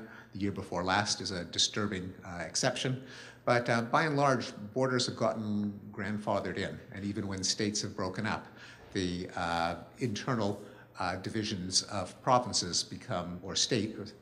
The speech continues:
states become new divisions between, uh, uh, nations. And the age-old process of moving borders around by force, swallowing neighboring weaker countries, uh, seems to be on the way out because of this global norm regime.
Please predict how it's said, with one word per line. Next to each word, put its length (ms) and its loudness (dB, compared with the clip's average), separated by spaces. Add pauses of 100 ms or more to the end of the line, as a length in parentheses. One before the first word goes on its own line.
(100)
states 360 2
become 560 -6
new 120 2
divisions 460 -4
between, 460 -2
uh, 260 -4
uh, 40 -8
nations. 600 -2 (140)
And 140 -8
the 180 -4 (800)
age-old 440 8
process 540 4
of 400 -2 (100)
moving 300 4
borders 380 0
around 280 -2
by 140 0
force, 400 0
swallowing 840 0 (300)
neighboring 500 0 (120)
weaker 220 -4
countries, 760 -2 (180)
uh, 300 -2 (240)
seems 240 0
to 100 -4
be 120 -6
on 140 -4
the 60 -4
way 200 -2
out 180 -4
because 260 -4
of 80 -8
this 160 0 (240)
global 420 -4
norm 240 -4
regime. 440 -8